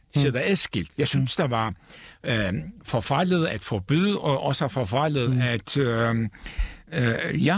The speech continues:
Speaker 2: m-, mener, at, øh, de, de ikke skal have lov til det.
Speaker 1: Ja, øh, men, men det er jo en sjov ting, øh, du, du påpeger, at, øh, jeg skal bare lige forstå, siger du, at det ville være forkert at forbyde selve arrangementet, fordi du er kønsopdelt?
Speaker 2: Ja.
Speaker 1: Ja,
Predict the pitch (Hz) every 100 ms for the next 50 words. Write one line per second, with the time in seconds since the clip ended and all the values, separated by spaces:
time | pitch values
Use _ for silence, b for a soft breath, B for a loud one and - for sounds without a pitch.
0 | 202 165 165 160 143 185 175 120 110 110
1 | 131 117 110 135 123 131 143 202 - 139
2 | 123 98 98 110 - - - 170 175 -
3 | - 165 160 160 170 143 156 151 151 170
4 | 220 180 208 185 151 139 123 123 131 120
5 | 123 135 147 147 135 117 131 123 - -
6 | - - 123 139 - 160 147 - 123 -
7 | 160 139 139 139 123 - - 139 131 120
8 | 117 - - 127 254 208 - 135 - -
9 | 220 147 117 - _ - 143 135 117 120
10 | - 143 135 131 135 131 127 143 135 127
11 | 135 - - - _ _ _ _ _ _
12 | _ _ - 143 - 190 160